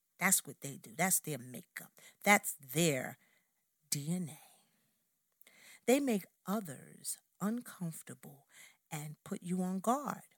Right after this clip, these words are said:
when they walk into the room. That's what negative Nancy's do. You hear whispers like, "Here she go,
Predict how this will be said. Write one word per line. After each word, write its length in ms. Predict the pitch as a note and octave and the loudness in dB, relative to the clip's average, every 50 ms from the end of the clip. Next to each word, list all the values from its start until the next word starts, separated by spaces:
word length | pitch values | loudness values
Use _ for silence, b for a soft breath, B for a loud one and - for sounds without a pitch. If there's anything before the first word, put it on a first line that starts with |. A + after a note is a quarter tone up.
| _ - | _ -6
when 100 | F3 D#3+ | -4 -4
they 100 | D#3 D3+ | -4 -4
walk 260 | D#3 D#3 D3 - - | -4 -6 -8 -8 -10
into 180 | E3+ E3+ - F3+ | -16 -14 -12 -10
the 100 | F#3 G3 | -10 -8
room. 220 | A3 F#3+ C3 - _ _ _ _ _ _ _ - | -10 -10 -12 -14 _ _ _ _ _ _ _ 2
That's 280 | E3 G3+ C4 - - - | 4 4 4 4 2 0
what 100 | A3 G#3+ | -2 -2
negative 280 | G#3+ G3+ G#3 G#3 G#3 | 0 0 0 -2 -2
Nancy's 560 | G#3 G#3+ G#3+ G#3 G3 - - - - - - - | -2 -4 -4 -4 -6 -6 -8 -12 -12 -20 -20 -18
do. 100 | - C#3+ C#3 - B B B - | -18 -20 -20 -20 B B B -4
You 100 | F3 F3+ | -2 -2
hear 200 | D#3+ D#3 C3+ A2+ | -2 -2 -6 -10
whispers 600 | A#2 C#3 C#3+ F#3+ E3+ - - - A2+ B2+ C3+ - | -10 -8 -6 0 2 2 0 0 -4 -14 -14 -14
like, 220 | A2 G#2 - - B B B B B | -16 -16 -18 -18 B B B B B
"Here 240 | - A#2+ A#2 C3+ C#3 | -12 -10 -6 -4 -4
she 280 | - - - E3+ E3+ | -4 -4 -6 -8 -10
go, 140 | - - - | -10 -12 -16